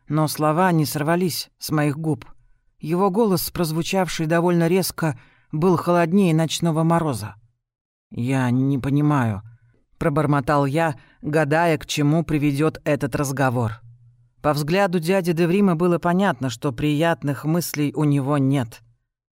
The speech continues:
Тогда я должен быть откровенным. «Что ты делал ночью в комнате моей дочери, Демир?» Я не знал, как ответить на его вопрос,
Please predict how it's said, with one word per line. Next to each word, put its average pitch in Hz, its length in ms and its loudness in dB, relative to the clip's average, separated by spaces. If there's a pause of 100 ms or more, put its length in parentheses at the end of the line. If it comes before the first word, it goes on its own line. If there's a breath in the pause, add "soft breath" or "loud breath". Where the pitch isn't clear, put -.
(200)
Тогда 147 440 0
я 196 160 2
должен 170 480 0
быть 147 160 -2
откровенным. 113 800 -4 (320)
«Что - 280 -4
ты 202 200 -2
делал 160 580 0
ночью 160 640 -2 (300)
в - 160 -18
комнате 185 520 0
моей 151 320 0
дочери, 143 560 -2 (380)
Демир?» 135 480 -4 (480)
Я 151 340 2
не 151 160 2
знал, 156 300 2
как 143 180 -2
ответить 143 480 -2
на 156 60 0
его 143 260 0
вопрос, 165 440 -2